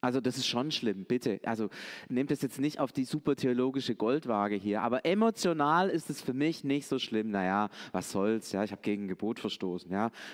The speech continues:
Kommt ungefähr, äh, pf, was weiß ich, äh, ta-, fünfzig Millionen Mal in meinem Leben vor.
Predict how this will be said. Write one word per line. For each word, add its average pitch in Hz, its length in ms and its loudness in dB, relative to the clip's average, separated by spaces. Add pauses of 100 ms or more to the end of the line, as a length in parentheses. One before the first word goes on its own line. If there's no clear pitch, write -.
Kommt 120 200 0
ungefähr, 120 600 2 (640)
äh, 107 400 2
pf, - 400 -2
was 104 180 -2
weiß 101 160 0
ich, - 520 -2
äh, 104 680 -4
ta-, - 140 -6 (400)
fünfzig - 640 -4
Millionen 123 360 2
Mal 120 300 4
in 147 60 2
meinem 117 240 2
Leben 113 260 2
vor. 110 440 0